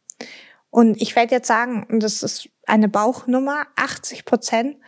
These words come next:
der Menschen werden vielleicht nicht sagen können, was sie schön finden an sich. Und meine Lieblingsübung ist, dass ich sage dem Patienten,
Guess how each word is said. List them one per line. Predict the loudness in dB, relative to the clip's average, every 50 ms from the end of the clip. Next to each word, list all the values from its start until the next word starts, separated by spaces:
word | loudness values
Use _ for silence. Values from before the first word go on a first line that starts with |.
| -20 -20 -20 -20 -20 -20 _ _ _ _
der | 2 4 6
Menschen | 6 4 4 2 0 -2 -4 -4 -2 -2 0
werden | 0 0 0 0 -2
vielleicht | -4 -4 -6 -6 0 2
nicht | 4 4 4 2 -2 0
sagen | 2 2 4 2 2 -2 -4
können, | -2 -2 0 0 0
was | 0 -2 -2
sie | -2 -2
schön | -2 -2 2 4 4 4 4
finden | 2 0 -4 -6 -6 -6 -10 -16 -16 -10
an | -8 -8 -8
sich. | -8 -10 -12 -14 -18 -18 _ _ _ _ _ _ _ -18 0 4
Und | 6 6
meine | 6 6 4 2
Lieblingsübung | 4 4 4 4 4 2 0 -2 -4 -6 -6 -2 -2 -2 -2 -2 -2
ist, | -4 -4 -2 -4 -4
dass | -4 -2
ich | -4 -6 -4 -2
sage | 0 0 2 0 0 0 0 0 0 -2 0
dem | 0 0 0 0
Patienten, | -2 -4 -4 -2 0 2 2 2 0 -2 -4 _